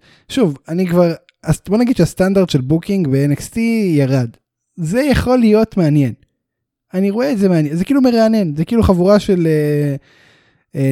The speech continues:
no goods, ש-, שכאילו, אתה יודע, פתאום כזה ביחד וכולם למטרה משותפת, זה יתפוצץ באיזשהו שלב. אם אין לי לראות את הצעירים נגד הוותיקים, זה יכול להיות, אה, זה יכול להתפתח בצורה מאוד, אה, בוא נגיד מבדרת. אני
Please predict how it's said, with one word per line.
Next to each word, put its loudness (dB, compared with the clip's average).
no 2
goods, 0
ש-, -4
שכאילו, -2
אתה 2
יודע, 2
פתאום 4
כזה 2
ביחד 2
וכולם 0
למטרה 0
משותפת, 0
זה 0
יתפוצץ -2
באיזשהו -4
שלב. -2
אם -2
אין 0
לי -2
לראות -2
את -4
הצעירים -4
נגד -2
הוותיקים, -2
זה 0
יכול -2
להיות, -6
אה, -8
זה -8
יכול -2
להתפתח -4
בצורה 0
מאוד, 0
אה, -4
בוא 0
נגיד 0
מבדרת. 2
אני 0